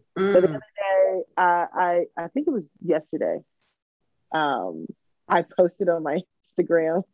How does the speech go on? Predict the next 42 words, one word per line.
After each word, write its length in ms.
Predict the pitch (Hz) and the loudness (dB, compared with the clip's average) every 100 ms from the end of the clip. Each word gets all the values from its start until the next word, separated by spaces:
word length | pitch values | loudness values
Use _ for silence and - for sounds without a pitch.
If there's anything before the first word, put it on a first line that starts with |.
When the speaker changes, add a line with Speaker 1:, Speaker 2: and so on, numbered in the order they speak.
| _ _ _ - | _ _ _ -4
Speaker 1:
this 180 | 175 - - | -4 -4 -2
workout. 580 | 156 165 151 143 139 - _ _ _ - | 0 2 0 -2 -2 -10 _ _ _ -6
And 800 | 165 160 165 160 156 156 151 156 _ _ _ _ _ _ - | -2 0 0 -2 -4 -4 -4 -6 _ _ _ _ _ _ -2
when 160 | 156 | 2
I 160 | 156 233 | 4 2
tell 280 | - 254 254 | 0 0 2
you, 400 | 190 123 117 - _ _ _ _ _ _ _ _ - | 2 0 -2 -10 _ _ _ _ _ _ _ _ 0
I 200 | 165 208 | 2 2
did 220 | 233 202 | 2 0
not 220 | 208 - | 0 -2
want 300 | 185 185 - | -4 -6 -6
to 60 | - | -2
go 520 | 185 190 185 135 - - _ _ _ - | 0 2 2 0 -4 -14 _ _ _ -4
to 100 | 185 | 2
the 100 | 185 | 4
gym 380 | 185 190 120 - _ _ _ _ _ _ | 4 0 -2 -8 _ _ _ _ _ _
and 100 | 165 | 0
Speaker 2:
Yeah. 60 | 165 | 4
Speaker 1:
do 100 | 185 | 4
this 180 | 190 - | 2 4
work. 160 | 190 160 | 4 4
I 80 | |
knew 180 | 240 339 | 6 6
it 60 | 415 | 6
was 140 | 269 | 4
go-, 100 | 202 | 0
I 120 | - 466 | 0 2
knew 40 | 554 | 2
it 120 | 659 | 2
was 60 | - | 4
gonna 120 | 370 | 4
be 80 | 240 | 4
crazy. 360 | - 160 139 - _ - - _ | 4 4 2 -4 _ -16 -16 _
I 140 | - 339 | 0 4
knew 180 | 466 508 | 6 6
he 60 | 440 | 6
was 120 | 415 | 4
gonna 120 | 285 | 0
work 200 | 240 240 | 4 6
our 140 | 226 214 | 6 6
tails 280 | 208 190 | 4 4
off. 240 | 180 123 | 2 -2